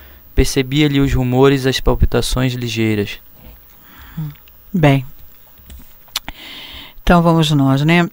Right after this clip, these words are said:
Speaker 2: É... e o mais importante, quando ele comenta aqui que não tinha como voltar para, para o seu lar e que teve que permanecer naquele local, né? Lá na montanha, né?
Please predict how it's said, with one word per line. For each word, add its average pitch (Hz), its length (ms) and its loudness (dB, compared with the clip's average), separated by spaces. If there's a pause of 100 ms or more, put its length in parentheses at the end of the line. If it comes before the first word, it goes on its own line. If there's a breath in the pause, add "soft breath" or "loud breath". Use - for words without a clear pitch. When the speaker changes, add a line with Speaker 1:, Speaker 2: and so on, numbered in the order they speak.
(120)
Speaker 2:
É... 160 880 4 (180)
e 180 80 0
o 175 60 4
mais 175 260 4
importante, 175 920 -2 (880 soft breath)
quando 165 560 0
ele 165 320 -2
comenta 151 560 0
aqui 151 380 -6
que 170 140 -6
não 196 120 2
tinha 285 220 0
como 262 260 2
voltar 180 540 0
para, 151 320 -4
para 156 240 -6
o 156 40 -8
seu 156 220 -6
lar 190 480 2 (600 loud breath)
e 226 80 0
que 247 160 0
teve 277 340 2
que 285 160 0
permanecer 294 880 4
naquele 180 340 0
local, 143 460 -2
né? 180 340 0
Lá 214 140 0
na 262 100 4
montanha, 185 760 0
né? 277 240 2